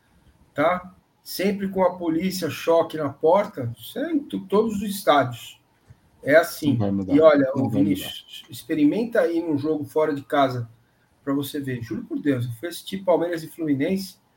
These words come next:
Speaker 1: cara, não vou mais. Não vou mais assistir jogo fora de casa. Porque, cara, subiu uma galera, assim, com umas armas. Falei, "Meu, se o cara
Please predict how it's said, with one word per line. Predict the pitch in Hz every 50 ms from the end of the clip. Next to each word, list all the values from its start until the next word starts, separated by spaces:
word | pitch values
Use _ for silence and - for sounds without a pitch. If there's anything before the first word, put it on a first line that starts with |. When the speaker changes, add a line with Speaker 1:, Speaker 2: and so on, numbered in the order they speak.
| _ _ _ _ _ _ _ _ _
Speaker 1:
cara, | - - - 160 151
não | 165 170
vou | 170 190 285 -
mais. | - 156 139 127 127 113 - - - - - _ _ _ _ _
Não | 160 190 233
vou | 233 311 311
mais | 285 - - 123 - - - - - _ _ _ _ _ _ _ _ _ _ _ _ _ _ _ _ _ _ _
assistir | - 139 135 - - - - - - 151 139
jogo | 123 120 143 147 143 135
fora | 117 - - 147 143 139
de | 127 -
casa. | - - 135 120 113 113 113 113 -
Porque, | - - - - 196
cara, | 196 - - 233 269 247 - - - - _ _ _ _ _ _ _ _ _
subiu | - - - 190 185 156 175 233 277
uma | 294 320 285
galera, | - 160 151 143 156 170 165 151 139
assim, | 123 - - - 185 175 160
com | - - - 196
umas | 214 233 226 151 131 120 117 120
armas. | 135 147 175 185 175 143 131 123 117 -
Falei, | - - - - 226 214 220
"Meu, | 240 254 277 269 202
se | - - 196
o | 190
cara | - - 277 294 330 330